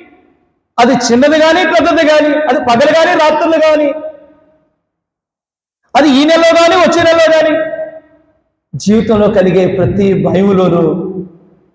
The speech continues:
భక్తుడైన దావీదు ఒక అనుభవాన్ని జ్ఞాపకం చేసుకుంటే ఆయన అంటాడు, "నాకు కలిగిన భయములు అన్నిటిలో నుండి ఆయన నన్ను తప్పించెను." ఏం దావీదు, ఏం కారణం,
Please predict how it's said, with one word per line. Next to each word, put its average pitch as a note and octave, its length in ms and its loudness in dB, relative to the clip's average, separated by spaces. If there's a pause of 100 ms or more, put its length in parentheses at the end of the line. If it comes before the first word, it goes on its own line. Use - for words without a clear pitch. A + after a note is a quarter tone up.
(140)
భక్తుడైన F#3 360 0
దావీదు F3 320 0
ఒక F3 100 -4
అనుభవాన్ని F3 440 0
జ్ఞాపకం E3 360 -2
చేసుకుంటే E3 300 -6
ఆయన D3+ 100 -2
అంటాడు, D3 460 -4 (420)
"నాకు G#3 580 0
కలిగిన E3+ 500 -2 (360)
భయములు G#3 380 0 (180)
అన్నిటిలో F4+ 1000 0
నుండి G#3+ 580 -2
ఆయన F3 280 -2
నన్ను G3 520 -2 (640)
తప్పించెను." E3 840 -6 (1300)
ఏం A3+ 240 2
దావీదు, A3+ 600 0
ఏం G#3 260 -2
కారణం, G#3+ 640 -2